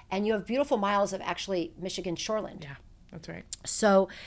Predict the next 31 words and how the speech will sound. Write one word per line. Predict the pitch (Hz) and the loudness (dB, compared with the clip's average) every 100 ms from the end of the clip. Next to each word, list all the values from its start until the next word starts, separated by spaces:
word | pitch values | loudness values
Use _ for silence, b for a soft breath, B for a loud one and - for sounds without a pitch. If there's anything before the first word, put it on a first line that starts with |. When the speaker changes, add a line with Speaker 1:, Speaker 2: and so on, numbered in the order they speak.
| B B B - | B B B -4
Speaker 1:
what | 202 254 | 6 10
I | 262 | 12
did, | 254 269 254 | 12 10 10
because | 240 240 214 | 4 0 4
I | 208 | 4
was | 196 | 4
kinda | 214 202 | 0 0
geeking | 175 208 233 | 0 0 0
out | 208 196 | 2 2
on | 196 190 | 2 2
this, | 180 - | 2 0
was | 180 | -2
to | - 190 | 0 2
learn | 190 | 2
a | 190 | 2
little | 202 202 | 0 -2
bit | 190 | 0
more | 190 175 | 2 4
about | 175 165 160 - | 4 4 4 0
you | 190 208 185 | 2 4 4
and | - 185 190 | 2 -2 0
at | 190 | -2
the | 185 | -2
same | 208 185 | 0 0
time | 180 170 165 | 0 0 0
really | 165 185 208 | -2 -2 -2
learn | 180 175 | 0 0
about | 170 160 - | 0 -2 -2
Grand | 160 151 | -2 -2
Rapids, | 156 156 147 - - | -2 -4 -8 -12 -8
because | 180 185 170 156 | -6 0 0 0